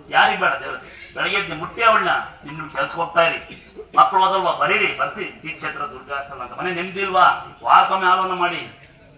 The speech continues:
ಮೊಸರನ್ನ ಮಾಡಿ, ಬರೀರಿ ಬುಕ್ಕಲ್ಲಿ. ಅಲ್ಲೆಲ್ಲ ಏನ್ ಇಟ್ಕೊಬೇಡಿ, ಕಂಡರ ಮನೆ ಬಂದು ನೋಡ್ಬೇಡಿ, ಕಂಡ ವಿಷಯ ಮಾತಾಡ್ಬೇಡಿ. ಅರ್ಥಾಗ್ತದಾ? ಸಾಲ ಮಾಡ್ಬೇಡಿ, ಸಾಲ ಮಾಡಿ ಚೀಟಿ ಕಟ್ಟಿ ದೇವ್ರು ಬಂದು ತೀರ್ಸಲ್ಲ. ಮನೆ ಕಟ್ಟಿ ಹಾಲನ್ನ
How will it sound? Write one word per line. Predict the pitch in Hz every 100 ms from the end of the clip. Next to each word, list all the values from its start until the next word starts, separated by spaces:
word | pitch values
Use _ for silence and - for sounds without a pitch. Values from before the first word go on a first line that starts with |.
| - - - - - -
ಮೊಸರನ್ನ | 139 190 196
ಮಾಡಿ, | 196 190 185 - - - -
ಬರೀರಿ | - 214 220
ಬುಕ್ಕಲ್ಲಿ. | - - 190 185 - - - - -
ಅಲ್ಲೆಲ್ಲ | - 180
ಏನ್ | 165
ಇಟ್ಕೊಬೇಡಿ, | 165 - 170 156
ಕಂಡರ | - 147 160
ಮನೆ | 160 156
ಬಂದು | 135 139
ನೋಡ್ಬೇಡಿ, | 147 - 120 -
ಕಂಡ | 127 135
ವಿಷಯ | 131 117
ಮಾತಾಡ್ಬೇಡಿ. | 123 120 - 107 - - - - - - - - -
ಅರ್ಥಾಗ್ತದಾ? | 117 113 - 156 170 - - - - -
ಸಾಲ | 175 202
ಮಾಡ್ಬೇಡಿ, | 196 185 180 - - - - - - -
ಸಾಲ | 170 196
ಮಾಡಿ | 190 185
ಚೀಟಿ | 180 151 180
ಕಟ್ಟಿ | 165
ದೇವ್ರು | 147 -
ಬಂದು | 170 -
ತೀರ್ಸಲ್ಲ. | 151 147 131
ಮನೆ | 127 170
ಕಟ್ಟಿ | 170 156
ಹಾಲನ್ನ | 151 156 - - _ 151